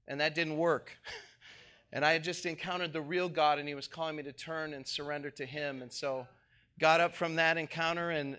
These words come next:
that was thirteen years ago. And about three years after that, God called me out of the marketplace into full-time missions. So technically, I'm a recovering lawyer. <laughs> I'm a recovering lawyer,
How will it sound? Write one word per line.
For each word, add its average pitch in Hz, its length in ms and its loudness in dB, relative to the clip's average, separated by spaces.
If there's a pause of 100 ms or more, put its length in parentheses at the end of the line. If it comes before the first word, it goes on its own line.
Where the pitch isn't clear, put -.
that 143 180 0
was 147 160 -4
thirteen 160 460 -2
years 156 240 -4
ago. 143 280 0
And 139 100 -2
about 139 280 0
three 170 200 -6
years 170 240 -2
after 156 260 -2
that, 165 360 2 (460)
God 151 280 6
called 165 280 0
me 165 140 -2
out 156 160 4
of 160 80 0
the 151 60 -4
marketplace 165 880 -2
into 151 320 -6
full-time 156 600 -4
missions. 190 600 -4 (400)
So 147 200 0
technically, 180 920 2
I'm 151 180 0
a 147 60 -2
recovering 160 640 0
lawyer. 135 400 -2 (1120)
<laughs> - 1300 -16
I'm 139 120 -8
a 139 40 -6
recovering 175 560 2
lawyer, 165 420 4